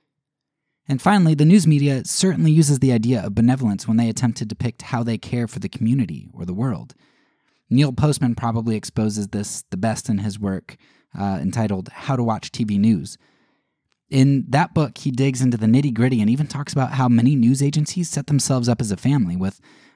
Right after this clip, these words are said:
uh, a mom and a dad figure as the main anchors. You know, they always have, like, a, a man and a woman. And then you've got the lovable, crazy uncle who's the funny sportscaster and all that kind of stuff. Like, everybody's got a role, and it really is like a family.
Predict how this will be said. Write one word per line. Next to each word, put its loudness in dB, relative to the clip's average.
uh, -4
a 2
mom 8
and 8
a 6
dad 0
figure -4
as -4
the -2
main 2
anchors. -6
You -6
know, 0
they -2
always -2
have, -6
like, -6
a, -4
a -10
man 0
and 2
a 0
woman. -6
And -2
then 4
you've 2
got 0
the -6
lovable, 0
crazy 2
uncle 0
who's -2
the -6
funny 0
sportscaster -6
and 2
all 4
that -2
kind 0
of -2
stuff. -4
Like, -4
everybody's 2
got 0
a 0
role, 0
and 0
it 0
really 4
is -4
like -6
a -8
family. -4